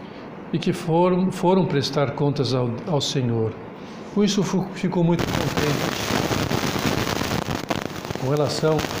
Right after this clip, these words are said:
a esse religioso que falava mal no Ambão, se arrependeu. Depois ele deixou de ser padre. Mas depois foi até São José Maria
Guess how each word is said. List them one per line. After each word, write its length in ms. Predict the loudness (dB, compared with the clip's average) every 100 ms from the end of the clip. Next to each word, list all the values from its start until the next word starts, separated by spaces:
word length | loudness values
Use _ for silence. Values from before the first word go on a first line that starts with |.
| -4 -4 -2 -2 -2 0
a 60 | 2
esse 320 | 2 2 -2 -2 -6 -2
religioso 720 | 0 2 2 2 2 2 -2 -8 -10 -10 -4
que 80 | -4
falava 460 | 0 2 2 2 2
mal 260 | 2 2 2 -2 -8 -10 -8 -8 -2
no 120 | 0
Ambão, 420 | 2 2 2 2 2 -2 -2 -2 -2 -4 -4 -4 -2 -4 -4 -4 -4 -2 -4 -4 -2 0 2 2 0 -2
se 200 | -4 -4
arrependeu. 540 | 0 0 2 0 4 4
Depois 400 | 2 0 0 2
ele 140 | 2
deixou 320 | 2 2 2
de 120 | 0 0
ser 340 | -2 0 0 -2
padre. 220 | -4 -2 -4 -4 -4 -2 -4 -4 -8 -4 -2 -2 -6 -8 -12 -10 -10 -12 -14 -10 -4
Mas 140 | 0
depois 360 | 0 2 2 2
foi 260 | 4 4
até 380 | 4 2 0 0 -4
São 220 | -2 0
José 220 | 2 2
Maria 420 | 0 0 2 0